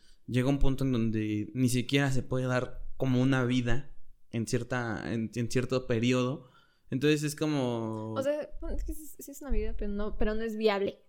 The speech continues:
Speaker 2: todavía,
Speaker 1: Sí, no,
Speaker 2: ¿sabes? O sea,
Speaker 1: independientemente,
Speaker 2: no
Speaker 1: eh, independientemente,
Speaker 2: es
Speaker 1: el
Speaker 2: un
Speaker 1: cuestión,
Speaker 2: producto. <laughs>
Speaker 1: la cuestión individualista,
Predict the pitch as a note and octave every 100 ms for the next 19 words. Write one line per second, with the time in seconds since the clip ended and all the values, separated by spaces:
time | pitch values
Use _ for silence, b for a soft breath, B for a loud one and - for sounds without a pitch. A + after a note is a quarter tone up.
0 | _ - A3 F#3 F#3 - _ _ - A#3+
1 | B3+ B3+ G#3 G3+ B3+ B3+ B3+ C4 C4 C4
2 | C4 F3 C#3 - D3 C#3 C3+ C3+ C3+ C3+
3 | D3+ D#3 F3+ F#3+ G3 F#3+ F#3 D3 D3 -
4 | - A#3+ E3+ - A3+ - - D#3+ D#3+ D3+
5 | F3 F#3+ F#3 D#3+ B2+ C3 C#3+ D3 A2+ A#2+